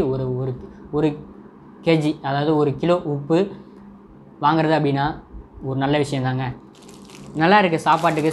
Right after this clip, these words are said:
சமையலுக்கு. நீங்க வந்துட்டு கஞ்சி சாப்பாடு சாப்பிட்டாலும் சரி, அல்லது வெறும் கஞ்சா, அதாவது வடிகஞ்சி அப்படின்னு சொல்லணும் இல்லையா, அதை நீங்க சாப்பிட்டாலும் நல்லாவே இருக்கும். உடலுக்கு எந்தவித பாதிப்பும் இருக்காது. நல்ல ஒரு packet அப்படிங்கிறத mention பண்ணியிருக்காங்க.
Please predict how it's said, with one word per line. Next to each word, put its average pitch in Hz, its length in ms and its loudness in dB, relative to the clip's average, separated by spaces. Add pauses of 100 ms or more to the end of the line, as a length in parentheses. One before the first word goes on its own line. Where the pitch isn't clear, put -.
சமையலுக்கு. 151 440 0 (600)
நீங்க 147 180 0
வந்துட்டு 156 260 0
கஞ்சி 175 240 2
சாப்பாடு 147 300 2
சாப்பிட்டாலும் 143 400 0
சரி, 143 160 2 (160)
அல்லது 143 180 0 (120)
வெறும் 165 280 2
கஞ்சா, 151 300 2 (140)
அதாவது 151 340 2 (580)
வடிகஞ்சி 165 380 4
அப்படின்னு 147 240 0
சொல்லணும் 143 200 0
இல்லையா, 139 160 0 (400)
அதை 151 220 -2
நீங்க 143 200 0
சாப்பிட்டாலும் 151 500 2 (220)
நல்லாவே 135 260 0 (100)
இருக்கும். 135 300 -2 (960)
உடலுக்கு 160 380 4 (120)
எந்தவித 139 320 2
பாதிப்பும் 139 340 0
இருக்காது. 131 340 -2 (540)
நல்ல 175 220 4
ஒரு 180 80 4 (100)
packet 160 340 0 (100)
அப்படிங்கிறத 147 440 -2 (520)
mention 135 260 -2
பண்ணியிருக்காங்க. 131 440 -2